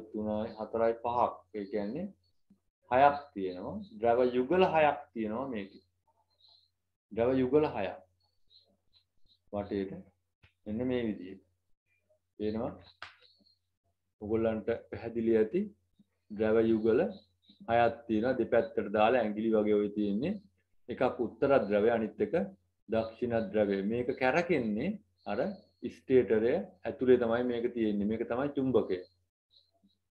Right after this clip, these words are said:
රයිට්. ඕල්ටර්නේටරේ චුම්බකය මම ඔය කියන්නේ. ඕකට අපි කියන ෆීල්ඩ් කොයිල් එක කියලා. ක්ෂේත්‍ර දඟරය. ෆීල්ඩ් රොටර් එක. රොටර් එක මෙන්න ස්ටේටරය.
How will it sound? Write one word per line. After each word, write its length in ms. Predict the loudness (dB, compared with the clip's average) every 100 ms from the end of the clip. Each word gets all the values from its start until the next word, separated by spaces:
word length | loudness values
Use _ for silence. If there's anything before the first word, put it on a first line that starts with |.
| _
රයිට්. 500 | -2 -2 -2 -12 -20 -6
ඕල්ටර්නේටරේ 760 | 0 0 0 -4 -4 -2 -4
චුම්බකය 440 | -4 -4 -2 -2 -6
මම 260 | -8 -10
ඔය 100 | -12
කියන්නේ. 520 | -12 -14 -12 -10 -10 -10 _ -12 -12
ඕකට 260 | -6 -2 0
අපි 240 | 0 -2
කියන 140 | -4 -4
ෆීල්ඩ් 320 | -4 -2 -2
කොයිල් 340 | 0 0 2 0
එක 120 | -2
කියලා. 340 | -2 0 0 -2 -8 _ _ _ -20 -20 -20 -20 _
ක්ෂේත්‍ර 640 | 2 8 8 6 0 2
දඟරය. 420 | 2 2 4 4 2 -4 _ _ -6 -6
ෆීල්ඩ් 380 | _ 0 2 2
රොටර් 360 | -2 4 4 4
එක. 140 | 0 -2 -8 -14 _ _ _ _ _ _ -4
රොටර් 360 | -2 2 2
එක 120 | 0 0
මෙන්න 300 | -4 -4 -4 -6 -10 _ _ -16
ස්ටේටරය. 800 | -16 _ 0 2 2 0 0